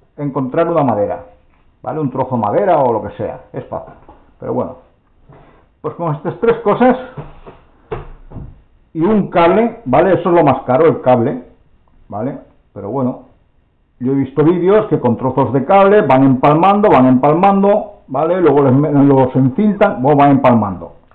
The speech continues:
Los van pelando, los cables los pelan todos, cuando tienen un grosor, los encintan y de ahí pues sacan un cable, ¿vale? Si lo tienes que comprar es caro, porque normal es comprarlo gordo, contra más gordo mejor, ¿vale?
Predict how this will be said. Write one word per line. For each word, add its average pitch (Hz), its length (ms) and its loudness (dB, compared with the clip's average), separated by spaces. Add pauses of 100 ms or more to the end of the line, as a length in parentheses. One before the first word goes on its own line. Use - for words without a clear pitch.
(280)
Los 95 160 -16
van 123 240 -2
pelando, 165 380 2
los 170 180 0
cables 120 260 -2
los 110 180 -4
pelan 117 340 -2
todos, 170 460 2
cuando 101 220 -8
tienen 117 200 2
un 131 140 4
grosor, 160 680 0 (540)
los 113 200 -10
encintan 190 840 -2 (100)
y 135 80 -4
de 131 120 0
ahí 147 180 2
pues 156 200 -4
sacan 113 280 -6
un 101 120 -8
cable, 80 280 -14 (180)
¿vale? 104 340 -10
Si 127 80 -4
lo 127 60 0
tienes 180 180 0
que 180 100 -2
comprar 170 300 2
es 170 160 -2
caro, 92 320 -4 (540)
porque 123 320 -10 (560)
normal 160 420 0
es - 100 -8 (240)
comprarlo 170 540 2
gordo, 120 380 2
contra 120 260 -2
más 151 220 2
gordo 165 500 0
mejor, 113 460 -8 (100)
¿vale? 143 320 -8